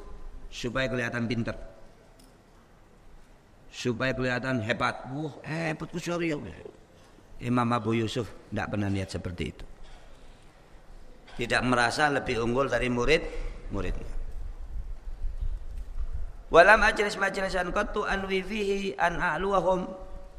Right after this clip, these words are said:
Dan aku tidak duduk di suatu majlis sama sekali,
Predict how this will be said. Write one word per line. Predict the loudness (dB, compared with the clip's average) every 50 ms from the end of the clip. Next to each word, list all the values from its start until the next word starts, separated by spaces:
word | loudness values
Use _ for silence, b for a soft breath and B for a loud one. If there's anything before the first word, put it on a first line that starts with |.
| -8 -8 -8 -8 -10 -12 -14 -18 -18 -14 -12 -8 -2 0 2 2 2 0 -2 -4 -6 -4 -4 -2 -2 0 2
Dan | 2 4 6
aku | 4 4 4 2 0
tidak | 2 4 4 4 4 4
duduk | 0 0 0 0 0
di | 2
suatu | 2 2 2 2 0
majlis | 0 0 0 -2 -4 -2 0
sama | 0 2 2 0
sekali, | 0 0 0 0 0